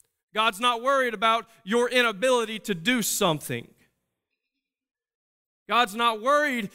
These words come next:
uh, uh, about the money that you don't have. He sees past all of that. Verse number thirty-eight, we see this puny meal.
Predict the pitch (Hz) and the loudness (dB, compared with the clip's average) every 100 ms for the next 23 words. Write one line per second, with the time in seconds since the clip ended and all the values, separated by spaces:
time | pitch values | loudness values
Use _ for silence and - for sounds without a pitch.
0 | - 202 208 214 208 226 233 220 233 233 | -8 -2 0 2 0 -2 0 2 2 2
1 | 233 214 269 294 254 220 220 226 175 226 | 0 0 2 4 2 0 -2 -2 2 2
2 | 233 - 226 226 151 113 107 143 - _ | 2 -2 0 2 2 -2 -8 -14 -20 _
3 | _ _ _ _ _ _ _ _ _ - | _ _ _ _ _ _ _ _ _ -4
4 | 202 - 220 196 - 202 196 - 156 151 | -2 0 0 -2 0 2 2 0 -2 -2
5 | 143 135 135 143 - - _ _ _ _ | -2 -4 -4 -6 -12 -20 _ _ _ _
6 | _ 175 180 196 180 208 196 180 185 185 | _ -2 -2 -2 -2 2 2 2 2 2
7 | 170 - 165 160 - 214 190 165 185 196 | -2 -6 -6 -8 -6 -4 -2 0 2 2
8 | 160 | 0